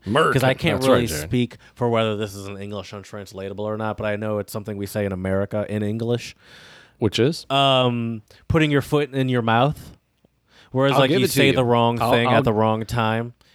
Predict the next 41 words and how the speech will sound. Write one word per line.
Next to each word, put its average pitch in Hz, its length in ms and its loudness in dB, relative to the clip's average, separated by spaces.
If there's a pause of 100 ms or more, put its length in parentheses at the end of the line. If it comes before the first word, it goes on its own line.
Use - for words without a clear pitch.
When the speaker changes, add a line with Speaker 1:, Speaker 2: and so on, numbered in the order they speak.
Speaker 2:
and 117 100 -4
make 120 160 2
a 117 60 -2
fool 131 160 0
Speaker 1:
I'll 123 120 4
Speaker 2:
of 123 40 4
Speaker 1:
give 123 80 2
that 123 80 2
Speaker 2:
yourself 131 220 4
Speaker 1:
one 123 80 2
Speaker 2:
or - 20 -6
Speaker 1:
to 113 100 -4
you. 101 60 0
Speaker 2:
someone 117 260 -2
else, 113 220 -2
Speaker 1:
Yep. 135 120 0 (360)
Speaker 2:
then 117 100 2
you 117 80 4
didn't 113 160 2
mean 113 220 -2
to. 131 280 0 (1120)
All 98 60 -4
right. 92 240 -2 (240)
Put 135 200 0
Speaker 1:
It's, 190 300 2
I 151 140 0
would 202 160 -2
say 175 180 0
it's, - 180 -6 (140)
I'll, 165 160 0
I'll 165 160 0
give 165 200 0
it 196 80 2
to - 120 -2
you. 185 60 2
It's 147 120 -2
even 214 240 0
more 147 240 2
general 139 360 0
than 170 160 0
that, 165 220 0